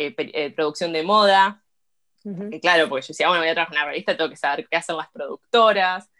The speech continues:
Speaker 2: Claro.
Speaker 1: Después hice, me viajé a Londres y estudié periodismo de moda, porque acá no había... Entonces como, bueno, eh, me la fui armando,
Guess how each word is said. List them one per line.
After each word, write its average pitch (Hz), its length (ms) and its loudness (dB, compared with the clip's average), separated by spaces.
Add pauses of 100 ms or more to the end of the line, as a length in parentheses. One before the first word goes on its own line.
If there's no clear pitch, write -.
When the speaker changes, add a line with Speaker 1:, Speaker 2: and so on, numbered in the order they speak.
Speaker 2:
Claro. 175 280 -6
Speaker 1:
Después 170 520 -6
hice, 156 760 -2
me 165 260 -6
viajé 160 440 -6
a 165 60 2
Londres 180 520 -6
y 156 60 -6
estudié 156 680 -6
periodismo 151 580 0
de 147 100 0
moda, 170 520 0 (380)
porque 131 220 -12
acá 143 180 -10
no 156 100 -10
había... 170 240 -10
Entonces 202 260 -4
como, 170 300 0
bueno, 175 420 -2 (120)
eh, 151 640 -6
me 147 140 -8
la 147 140 -2
fui 185 140 -4
armando, 277 720 0